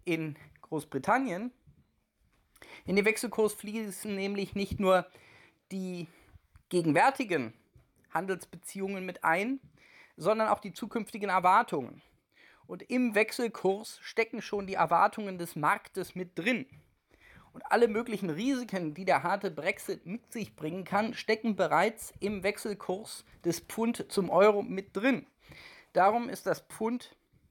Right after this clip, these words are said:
Wechselkurs des Pfundes wesentlich abgesunken. Dadurch hat sich, haben sich britische Produkte, Dienstleistungen massiv verbilligt. Das hat die Nachfrage nach britischen Produkten gesteigert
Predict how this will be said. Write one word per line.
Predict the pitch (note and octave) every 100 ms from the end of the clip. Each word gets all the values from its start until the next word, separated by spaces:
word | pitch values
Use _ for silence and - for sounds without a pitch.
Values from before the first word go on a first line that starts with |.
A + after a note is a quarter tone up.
| _ _ _ _ _ _ -
Wechselkurs | F3+ - A3+ G#3+ G#3 -
des | F#3+
Pfundes | - - A#3 A#3+ F#3+
wesentlich | F#3 G#3 G3 F3+ F#3+
abgesunken. | F#3+ A#3+ G3 A3+ B3 C4 C#4+ - - - -
Dadurch | - G#3+ A#3 G3+
hat | G#3 G#3
sich, | A3 G#3 - _ _ _ _
haben | F3 G3+
sich | F#3 -
britische | F#3 A#3+ A#3 A#3
Produkte, | - F3 A3+ - A#3 G#3+
Dienstleistungen | F3 A#3+ A#3+ - F#3+ F3+ F#3+ - G3+ F#3+ F#3 F3 _ _ _ _ _ _
massiv | E3 E3+ - A#3
verbilligt. | G3 D3+ C4 G#3+ C4+ - - _ _ - - - - _
Das | G3+ F#3+
hat | G#3 G3+
die | F#3+
Nachfrage | F3+ G3+ A#3+ - F3 D#3 E3 F3 -
nach | F3+ E3+ -
britischen | G#3+ A3 G3+ F#3
Produkten | - F3 E3 C#4+ - F3
gesteigert | D3+ - E3 F#3 A3+ B3+ -